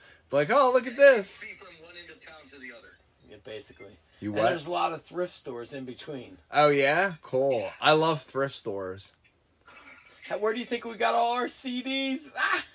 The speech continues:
Speaker 2: Yeah. <laughs> That's the only place that sells them.
Speaker 1: Oh, man.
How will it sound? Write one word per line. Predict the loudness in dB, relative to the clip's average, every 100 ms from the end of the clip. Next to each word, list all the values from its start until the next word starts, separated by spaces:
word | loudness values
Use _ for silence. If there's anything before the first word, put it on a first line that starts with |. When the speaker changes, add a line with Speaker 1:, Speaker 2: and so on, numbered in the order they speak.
| -10 -10 -10 -14 -14
Speaker 2:
Yeah. | -14 -14 -18 -20 -20 -20 -18 -16 -16 -18 -14
<laughs> | -14 -12
That's | -14 -16
the | -18
only | -18 -18
place | -18 -18
that | -20 -20
sells | -20 -20 -20 -20 -20 _ -20 _ _ -12 -12
them. | -12
Speaker 1:
Oh, | -12
man. | -12 -12